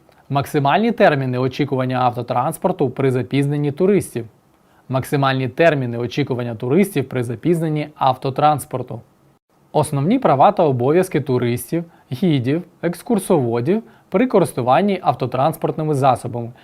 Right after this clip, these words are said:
під час обслуговування, а також знижки і пільги, заходи для забезпечення безпеки туристів на автобусних турах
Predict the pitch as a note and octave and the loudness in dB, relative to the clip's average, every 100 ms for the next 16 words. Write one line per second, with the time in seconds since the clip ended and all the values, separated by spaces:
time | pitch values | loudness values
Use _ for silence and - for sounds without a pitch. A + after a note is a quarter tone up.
0 | _ - C3+ B2 C#3+ C#3 D3 - D#3 C3 | _ -6 -6 0 2 2 -2 0 2 2
1 | A#2 A#2+ A#2+ B2+ C#3 _ _ _ _ _ | 0 -4 -10 -12 -16 _ _ _ _ _
2 | _ _ _ _ _ _ - C#3+ C3 - | _ _ _ _ _ _ 0 2 2 0
3 | D#3+ B3+ - _ C3+ A#2+ B3 C4+ A#3+ A3+ | 2 2 0 _ -6 0 2 2 -2 -2
4 | B3+ C4 G3 C3 A2+ A2+ A#2 _ - C#3 | 0 0 0 -2 -2 -6 -12 _ -4 4
5 | F3 C#3+ C3+ B2 B2 B2+ A#2+ A#2 - D3 | 6 6 4 0 0 0 0 -2 0 0
6 | C3 C3 B2 C3 - C3 B2 A#2 D3 A#3+ | 0 -4 -4 -4 -2 -2 -2 0 2 2
7 | G#3 D#3 B2 A#2+ - E3 C3 B2+ A#2 - | 2 -2 0 -2 0 0 0 -4 -8 -2
8 | A3+ A3+ - | 2 2 0